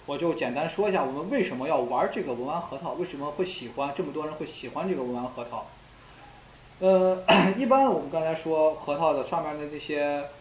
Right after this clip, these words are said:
棱角呀、尖刺儿啊，包括凸起的一些纹理呀，我们会用这个核桃的一些，我们采用揉、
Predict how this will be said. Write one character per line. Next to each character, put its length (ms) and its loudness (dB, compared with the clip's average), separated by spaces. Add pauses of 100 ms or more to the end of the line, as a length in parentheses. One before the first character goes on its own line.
(140)
棱 300 -2
角 320 -4
呀、 280 0 (240)
尖 240 2
刺 180 -4
儿 220 0
啊， 280 0
包 80 -2
括 160 -2
凸 220 2
起 140 -10
的 160 -6
一 100 -6
些 180 -8
纹 320 -2
理 140 -4
呀， 300 -6 (480)
我 120 -2
们 240 2
会 220 4
用 180 2
这 140 0
个 320 -2
核 240 -4
桃 240 2
的 260 -6
一 60 -12
些， 380 0 (300)
我 100 -4
们 120 -6
采 200 -4
用 200 -2 (140)
揉、 440 4